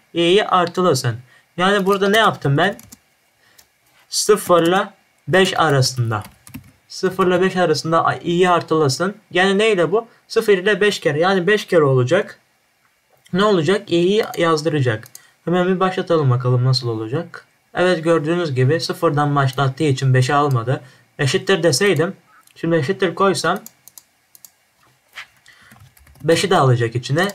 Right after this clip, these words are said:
Bir başlatıyorum ve beşi de alacak. Gördüğünüz gibi beşi de aldı. Eşittir bu yani. Sıfırla, önemli olan şu. Sıfırla beş arasında eşittir dersem küçük eşit yani beş de olacak. i'yi artılayınca i'yi yazdırdım.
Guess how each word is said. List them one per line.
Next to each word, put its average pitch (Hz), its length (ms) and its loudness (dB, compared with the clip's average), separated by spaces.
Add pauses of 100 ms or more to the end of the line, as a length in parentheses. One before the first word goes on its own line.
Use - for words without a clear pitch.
(260)
Bir 175 140 -6
başlatıyorum 190 840 0
ve 175 140 0
beşi 170 220 0
de 180 100 -2
alacak. 131 600 -2 (640)
Gördüğünüz 180 320 0
gibi 175 160 -2
beşi 170 200 -2
de 185 60 -2
aldı. 117 380 -2 (420)
Eşittir 202 500 -2
bu 196 80 4
yani. 113 380 -2 (140)
Sıfırla, 196 760 0 (1120)
önemli 175 300 2
olan 190 200 2
şu. 135 200 -2
Sıfırla 196 560 0
beş 185 160 0
arasında 147 360 -2
eşittir 165 380 -2
dersem 196 440 -2 (400)
küçük 185 320 -4
eşit 160 300 0
yani 165 300 0
beş 165 240 0
de 143 40 -2
olacak. 120 420 -2 (180)
i'yi 190 240 2
artılayınca 190 580 0
i'yi 190 200 0
yazdırdım. 165 640 -2